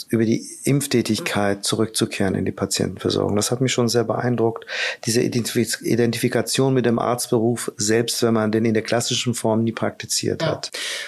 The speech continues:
Speaker 2: Und das sehe ich auch bei vielen anderen, die den klassischen Arztberuf verlassen haben. Und ich sage explizit klassisch, weil ich glaube, ich kriege immer wieder die Frage gestellt, ist mein Beruf eigentlich jetzt eigentlich auch ein ärztlicher Beruf? Ähm, kann man darauf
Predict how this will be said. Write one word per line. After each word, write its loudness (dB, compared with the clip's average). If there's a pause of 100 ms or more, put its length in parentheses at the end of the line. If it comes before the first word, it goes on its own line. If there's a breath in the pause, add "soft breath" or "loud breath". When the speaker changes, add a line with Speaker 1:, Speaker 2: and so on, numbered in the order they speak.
(120)
Speaker 2:
Und 0
das -2
sehe 2
ich 0
auch 0
bei 0
vielen 2
anderen, 0
die 2
den 2
klassischen -2
Arztberuf -4
verlassen 0
haben. -2
Und 0
ich -4
sage -2
explizit -4
klassisch, -2
weil 0
ich -10
glaube, -2 (800 soft breath)
ich -4 (120)
kriege -2
immer 2
wieder 0
die -2
Frage -2
gestellt, 0
ist -4
mein 0
Beruf -2
eigentlich -2
jetzt -2
eigentlich -2
auch -2
ein -2
ärztlicher -4
Beruf? -2 (440 loud breath)
Ähm, -2
kann -2
man 0
darauf -2